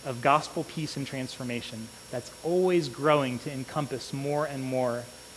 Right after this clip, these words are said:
parts of God's world. I think that's what we get in Philemon. Philemon gives us one relationship that's terribly broken and says, "Here is one way that the gospel can impact it." That the gospel can bring people together,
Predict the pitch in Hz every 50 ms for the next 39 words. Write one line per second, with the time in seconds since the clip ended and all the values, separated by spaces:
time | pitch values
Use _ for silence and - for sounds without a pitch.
0 | - - - - 165 143 123 120 117 - - - - - - - - - - -
1 | - 127 113 110 110 127 123 120 120 120 117 113 113 117 - - - - - 127
2 | 117 113 120 113 110 104 101 104 107 123 123 - - - - - - - - -
3 | - - - - - - - 117 117 160 156 160 165 156 - 170 170 156 156 151
4 | 139 170 160 165 160 156 - 151 143 135 127 120 110 104 107 110 110 - - -
5 | - - - 139 135 147 170 190 196 190 170 170 156 143 147 135 - - 143 135
6 | 135 139 151 156 156 156 143 139 127 123 127 - - 123 113 - - 123 - 127
7 | 120 - - - - 156 160 165 170 151 156 147 131 120 123 117 113 - 113 110
8 | 110 113 - - - - - - 139 135 - - 131 123 - - - - - -
9 | - - - 202 208 208 214 202 156 170 151 139 139 143 160 170 180 185 175 151
10 | 156 156 151 143 135 135 123 127 - 143 131 123 147 139 147 151 - - 151 135
11 | - - 131 135 143 127 123 110 120 110 104 - - 107 104 - - - - -
12 | - - - - - - - - - - - - - - - 127 - 139 127 131
13 | 143 165 180 175 - - 180 170 - 151 139 123 143 147 151 - - 139 - 139
14 | 120 - - 117 107 101 95 95